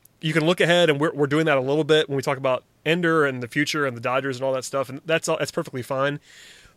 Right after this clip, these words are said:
But even with the expectation that the Braves should win the series, um,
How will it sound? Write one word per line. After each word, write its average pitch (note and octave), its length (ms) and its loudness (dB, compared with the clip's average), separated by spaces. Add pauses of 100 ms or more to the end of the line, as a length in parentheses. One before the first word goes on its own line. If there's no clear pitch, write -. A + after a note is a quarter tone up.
But D3 260 4 (720)
even F#3+ 280 0
with E3+ 160 0
the E3+ 80 0
expectation D3+ 500 -2
that C3 200 -2
the C3 120 -2
Braves C#3 280 -2
should C#3 180 -2
win C3 180 -4
the A#2 80 -8
series, A#2+ 640 -6 (100)
um, A#2+ 380 -8